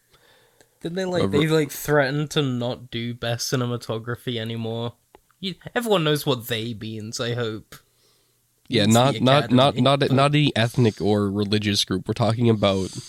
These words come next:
Speaker 2: <laughs> we're talking
Speaker 1: Talking
Speaker 2: about the
Speaker 1: about the
Speaker 2: Academy.
Speaker 1: Academy, the
Speaker 2: Let, please.
Speaker 1: unspeakable Academy that dared
Speaker 2: Those,
Speaker 1: to destroy
Speaker 2: those
Speaker 1: best
Speaker 2: disgusting people.
Speaker 1: cinematography.
Speaker 2: How
Speaker 1: Those
Speaker 2: dare they?
Speaker 1: fuckers.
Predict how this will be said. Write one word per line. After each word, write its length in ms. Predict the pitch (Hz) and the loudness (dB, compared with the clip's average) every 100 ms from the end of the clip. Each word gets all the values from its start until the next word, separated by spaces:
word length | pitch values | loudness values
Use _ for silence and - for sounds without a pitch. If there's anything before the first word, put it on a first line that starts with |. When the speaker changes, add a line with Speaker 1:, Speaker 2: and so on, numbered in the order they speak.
| - | -8
Speaker 2:
<laughs> 220 | 135 - | -8 0
we're 180 | - 139 | 4 4
talking 20 | |
Speaker 1:
Talking 220 | 160 160 | 4 4
Speaker 2:
about 180 | 175 151 | 6 6
the 60 | 123 | 4
Speaker 1:
about 60 | |
the 280 | 107 107 104 | 4 2 2
Speaker 2:
Academy. 0 | 101 | 0
Speaker 1:
Academy, 600 | 165 113 113 107 107 117 | 0 -2 -4 -10 -10 -8
the 200 | 143 170 - | -4 -4 -2
Speaker 2:
Let, 320 | 156 175 131 | 2 4 4
please. 380 | - 156 139 170 | 4 4 6 4
Speaker 1:
unspeakable 360 | 131 131 123 | 0 -4 -4
Academy 960 | 135 - - 117 117 120 101 98 127 139 | -6 -6 -6 -6 -6 -6 -8 -6 -6 -6
that 240 | - 117 - - | -6 -8 -8 -6
dared 120 | 113 | 2
Speaker 2:
Those, 260 | 110 110 104 | 4 4 2
Speaker 1:
to 160 | 131 | 0
destroy 520 | 110 - 139 - 135 131 | -2 -2 -2 -2 0 4
Speaker 2:
those 180 | 120 | 4
Speaker 1:
best 380 | 107 110 - - | 4 2 2 0
Speaker 2:
disgusting 480 | 101 143 127 117 98 | 0 2 2 0 0
people. 160 | 143 110 95 113 120 | 0 -2 -2 -4 -4
Speaker 1:
cinematography. 400 | - 104 127 139 - _ _ _ _ - - _ | -6 -8 -10 -12 -14 _ _ _ _ -20 -20 _
Speaker 2:
How 140 | - 127 | -2 0
Speaker 1:
Those 320 | 165 160 - | 0 -4 -4
Speaker 2:
dare 400 | 190 185 190 185 | -2 0 2 0
they? 100 | 156 | -2
Speaker 1:
fuckers. 380 | 151 - - - | -6 -6 -8 -12